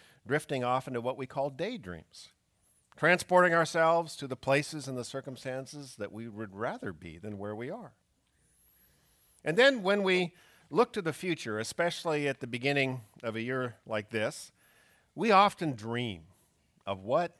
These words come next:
might be. We have night dreams and daydreams and future dreams. And all of these dreams point to the fact that, like God, we've been given the ability to see what does not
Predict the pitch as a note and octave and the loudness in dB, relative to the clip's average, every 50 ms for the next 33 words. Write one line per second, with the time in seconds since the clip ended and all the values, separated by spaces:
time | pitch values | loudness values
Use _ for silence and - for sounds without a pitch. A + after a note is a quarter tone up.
0 | _ _ - G#2 G#2+ A#2 A#2+ A#2+ A#2+ A#2+ - - - _ _ _ - F#2 G#2+ G2 | _ _ -14 -10 -6 -4 -4 -4 -4 -6 -10 -16 -20 _ _ _ -10 -8 -8 -8
1 | E2+ E2 F#2 _ _ _ _ _ _ _ _ _ _ _ _ _ - A#2+ A#2 F#2+ | -8 -12 _ _ _ _ _ _ _ _ _ _ _ _ _ _ -8 -6 -6 -4
2 | G2 A2 A#2+ C#3 C#3 - C#3+ D3 D#3 F3+ D3+ G#2+ F#2+ F#2 F2+ A2+ A#2+ C3 C3 C3+ | -2 -2 -2 -2 -4 -6 -6 -6 -6 -6 -6 -8 -8 -6 -4 -2 -2 -2 -4 -4
3 | C3 C#3+ F3 G3 F3 C3+ C3+ D3+ E3+ F#3 F#3+ F#3+ _ _ _ _ _ _ _ _ | -6 -6 -6 -6 -6 -6 -6 -6 -6 -8 -12 -14 _ _ _ _ _ _ _ _
4 | - A#3+ A3 - - G3+ F3+ - G2 F2+ F2+ _ - - _ _ _ _ _ _ | -16 -16 -14 -12 -14 -12 -10 -10 -10 -12 -12 _ -20 -20 _ _ _ _ _ _
5 | _ _ _ _ _ _ _ - E3+ E3+ F#3+ B3 C#4 C#4 A#3 G3+ A3 G3+ E3 C#3+ | _ _ _ _ _ _ _ 0 4 6 8 8 8 8 6 2 0 -2 -2 -2
6 | D3+ C#3+ C#3 C3+ C#3+ D#3+ D#3 - - _ _ _ _ _ _ _ - A3 B3 C#4 | -2 0 0 0 0 -2 -4 -6 -10 _ _ _ _ _ _ _ 2 4 4 4
7 | - B3+ B3 A3+ G#3 - - D3 C3 C3+ D3+ - - D3+ C#3+ C#3+ - B2+ C3+ D3+ | 4 0 -4 -6 -4 2 6 8 8 8 8 6 2 -2 -4 -4 -4 -2 2 4
8 | F#3+ A#3+ A3 E3+ D#3 C3+ B2 B2+ C#3 C3 B2+ C3+ F#3+ G3+ - F#3+ D#3 C#3 B2+ D3 | 4 4 2 0 2 4 4 4 4 2 0 -4 -6 -4 -4 -4 -4 -2 -4 -4
9 | D#3 D#3 D3 C#3 B2+ A#2 A2 A2+ E3 G#3 F#3 C3 A2 A2 A#2+ - - - B3 A#3 | -6 -4 -4 -2 -2 -4 -2 -2 -2 -2 -2 -2 -4 -6 -8 -12 -10 -10 -8 -6
10 | E3 A#2+ A2 B2+ - - A#2+ A#2 A#2 A#2 G#2+ A2 C#3 E3 F3+ - | -6 -6 -6 -8 -8 -8 -8 -8 -6 -6 -4 -4 -4 -4 -8 -10